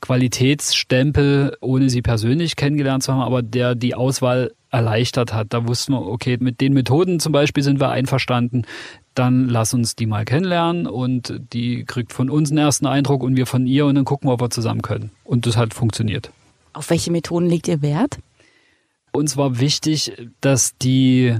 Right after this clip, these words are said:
Speaker 1: Partnerschaft Mensch-Tier im Vordergrund steht. Und das ist bei ihr absolute Philosophie, dass es ihr nicht darum geht, dem Hund verschiedene Kommandos beizubringen und ihn, das, was ja auch eine Methode ist, mit Angst zu erziehen oder mit Bestrafung zu erziehen,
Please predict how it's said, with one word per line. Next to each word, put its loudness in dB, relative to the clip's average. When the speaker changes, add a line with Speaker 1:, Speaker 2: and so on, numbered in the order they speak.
Speaker 1:
Partnerschaft 0
Mensch-Tier 0
im -2
Vordergrund -4
steht. -8
Und -4
das -2
ist -2
bei 0
ihr -2
absolute 0
Philosophie, 0
dass -2
es -4
ihr 2
nicht 2
darum 2
geht, -2
dem 2
Hund 0
verschiedene -2
Kommandos 0
beizubringen 0
und -2
ihn, -2
das, -6
was -2
ja 0
auch -2
eine 2
Methode 0
ist, -4
mit -2
Angst -2
zu -4
erziehen -4
oder 2
mit 0
Bestrafung 0
zu -4
erziehen, -4